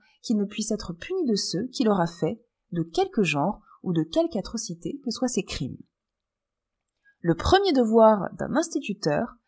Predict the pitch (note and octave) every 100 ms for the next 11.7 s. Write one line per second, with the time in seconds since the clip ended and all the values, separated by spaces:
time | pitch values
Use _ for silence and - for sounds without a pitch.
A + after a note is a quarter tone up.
0 | _ _ - G#4+ G4 C#4 E3 A#3+ G#3+ E3+
1 | G#3 D#4+ D4+ F#3+ D#3+ D3 F3 F#3+ A#3+ G4+
2 | - E3 E3 D3+ D3+ F3 - _ _ _
3 | - E3+ G#3+ - E4 G#3+ - D3 F3+ D4+
4 | C4 - D3+ F3+ - _ _ F3 F#3+ -
5 | E3 - D#4+ - E3 D#3+ D#3+ D#3 D4+ -
6 | E3+ - A#3 C4 A#3 D#3+ D3+ A3 E3+ E3+
7 | - _ _ - C4+ E3+ D3+ E3+ E3+ D#3
8 | C#3 C#3 - _ _ _ _ _ - G4
9 | - F#3+ D#3+ G#3 C#4+ B3+ F#3 D#3 - F#4
10 | A#3 D3+ G#3 - - B3 - C#4+ A3+ E3
11 | E3 E3 D#3 C#4+ B3 D#3 F3+